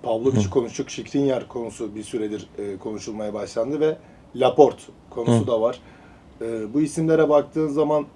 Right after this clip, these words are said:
Speaker 1: bugün itibariyle Galatasaray'a en yakın hangisi görünüyor?
Speaker 2: Pavlovic çok zor. Skriniar'ı isterse Galatasaray alır. Parayı basar alır Skriniar'ı. Bence hazır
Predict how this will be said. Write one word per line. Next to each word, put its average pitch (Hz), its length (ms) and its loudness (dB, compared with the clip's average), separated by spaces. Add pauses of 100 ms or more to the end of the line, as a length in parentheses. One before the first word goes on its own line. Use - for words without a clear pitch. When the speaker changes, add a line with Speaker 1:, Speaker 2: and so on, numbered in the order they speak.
(160)
Speaker 1:
bugün 147 260 2
itibariyle 120 720 -2
Galatasaray'a 120 580 -2
en 131 60 -6
yakın 135 220 -6
hangisi 143 360 -2
görünüyor? 104 340 -8 (400)
Speaker 2:
Pavlovic 139 420 4
çok 147 300 2
zor. 131 220 4 (360)
Skriniar'ı 131 600 -2
isterse 131 440 2
Galatasaray 117 460 2
alır. 104 260 -4
Parayı 107 260 0
basar 101 280 -2
alır 104 200 -2
Skriniar'ı. 101 800 -10 (200)
Bence 135 400 4
hazır 139 340 4